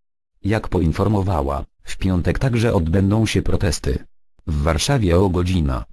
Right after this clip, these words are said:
dwadzieścia protestujący spotkają się przy Rondzie Praw Kobiet.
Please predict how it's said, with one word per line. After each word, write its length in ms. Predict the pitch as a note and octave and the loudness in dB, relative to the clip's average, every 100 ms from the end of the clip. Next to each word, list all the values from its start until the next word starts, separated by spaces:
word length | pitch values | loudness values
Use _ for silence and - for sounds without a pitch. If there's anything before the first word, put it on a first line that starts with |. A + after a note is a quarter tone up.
| - _ _ - | -20 _ _ -6
dwadzieścia 560 | - F2 C3+ - B2 | -2 0 0 0 -2
protestujący 800 | - A2+ - D#2+ F#2+ F#2+ E2+ E2 | 2 2 2 -2 2 4 4 2
spotkają 560 | D2+ - D#2 C#3 C#3 A2+ | 0 0 -2 0 2 2
się 140 | - | 0
przy 200 | G#2+ - | 0 0
Rondzie 320 | F2+ F2+ C#2 C2+ | 2 2 2 0
Praw 260 | - G#2+ | 0 -2
Kobiet. 580 | - D2 A#1 A#1 - - | -2 -2 -2 -4 -6 -12